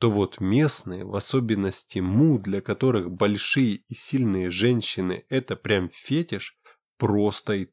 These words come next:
тупо кидая дела, глазели на ее накачанную задницу. В общем, на скорую руку из собственного одеяла с женой Боба и Зеленой кое-как состряпали для гостьи тунику,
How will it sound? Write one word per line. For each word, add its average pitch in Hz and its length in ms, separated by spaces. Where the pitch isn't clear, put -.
тупо 123 340
кидая 101 480
дела, 98 400
глазели 104 720
на 104 160
ее 110 560
накачанную 110 840
задницу. 87 760
В 98 200
общем, 160 760
на 127 100
скорую 127 560
руку 147 360
из 139 100
собственного 131 800
одеяла 135 680
с 104 80
женой 143 580
Боба 120 480
и 117 200
Зеленой 120 640
кое-как 165 560
состряпали 123 800
для 104 200
гостьи 104 520
тунику, 139 720